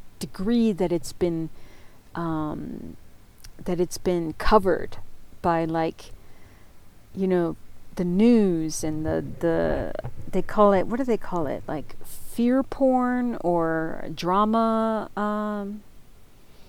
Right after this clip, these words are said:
<sighs> drama s-, porn or something. I don't know. There's, like, a, there's this, it's this whole thing now where,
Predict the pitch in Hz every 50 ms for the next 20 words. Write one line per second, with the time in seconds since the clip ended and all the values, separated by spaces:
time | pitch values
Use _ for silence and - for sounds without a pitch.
0 | - - - - - - - - - - - - - - - - - - - -
1 | - - - - - - - - - - - - - - - - - - 185 185
2 | 214 226 226 226 226 220 220 208 220 220 214 208 - - - - - - - -
3 | - - - - - - - - - - - - - - - - - - 226 226
4 | 226 220 214 214 214 214 202 202 - - 226 208 - 220 208 - - 208 233 240
5 | 220 208 175 160 156 180 196 202 - 214 196 - - - - - - - - -
6 | - - - - - 240 240 226 - 247 233 - - - - - - - - -
7 | - - - - - 220 240 - - - 247 226 - - - - - 269 277 277
8 | 285 294 294 - - - - - 262 254 254 247 240 214 180 160 - - - -
9 | 151 160 - 175 175 180 185 180 180 180 180 175